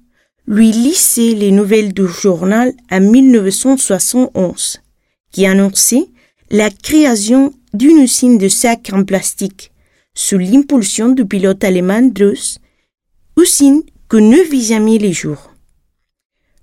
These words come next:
Rosa apprit à lire dans son village. Un jour, elle trouva les valets sous l'auvent. Elle les nettoya et les porta sous son propre piédestal.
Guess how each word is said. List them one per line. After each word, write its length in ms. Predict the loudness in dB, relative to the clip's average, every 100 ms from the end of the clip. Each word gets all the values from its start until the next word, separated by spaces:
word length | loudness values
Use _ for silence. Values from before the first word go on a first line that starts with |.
| -2
Rosa 380 | 0 0 -2 -6 _ _ -4
apprit 500 | -4 -4 0 2 4
à 80 | 2
lire 300 | 0 0 0
dans 240 | -2 -2
son 280 | -2 -2 -4
village. 760 | -2 -2 0 -2 -4 -8 -12 -16 _ _ _ _ _ _ _ _ -6
Un 180 | -4 -2
jour, 420 | 0 -2 -2 _ _ _ _ _ _ _
elle 180 | -2 -2
trouva 440 | -2 -4 -2 0 0
les 200 | 0 0
valets 440 | 0 0 -4 -8 _
sous 300 | -8 -2 2
l'auvent. 560 | 2 2 0 -4 -8 -10 _ _ _ _ -6
Elle 180 | -4 -2
les 140 | 0
nettoya 680 | 2 2 0 -4 -2 -4 -4 _ _ _ _ _ -4
et 80 | -2
les 220 | 0 0
porta 480 | 0 -4 -2 -2 -2
sous 180 | -2
son 240 | -4 -2 -2
propre 320 | -2 -4 -4
piédestal. 680 | -4 -2 -2 -4 -8 -10